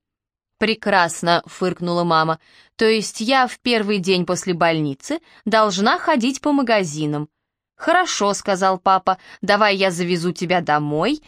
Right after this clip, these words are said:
и после совещания". Мог бы и отменить на сегодня совещание. Из глаз у мамы брызнули слезы. "Таня, я не могу ничего отменить, не я его назначил.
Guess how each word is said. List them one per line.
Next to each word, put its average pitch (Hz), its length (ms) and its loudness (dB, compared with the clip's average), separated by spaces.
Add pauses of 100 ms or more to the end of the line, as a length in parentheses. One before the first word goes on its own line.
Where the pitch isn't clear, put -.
(140)
и 220 140 -4
после 208 420 -2
совещания". 175 1000 -2 (680)
Мог 247 380 2
бы 277 100 0
и 247 200 -2
отменить 247 600 2
на 185 140 0
сегодня 214 680 -2
совещание. 180 960 -2 (480)
Из 190 220 -4
глаз 208 400 0
у 208 80 -4
мамы 233 400 2
брызнули 190 560 0
слезы. 147 640 -4 (640)
"Таня, 202 400 2
я 202 200 0
не 208 160 0
могу 208 380 2
ничего 233 440 0
отменить, 262 680 -2 (180)
не 208 240 2
я 202 220 2
его 220 280 0
назначил. 254 760 -2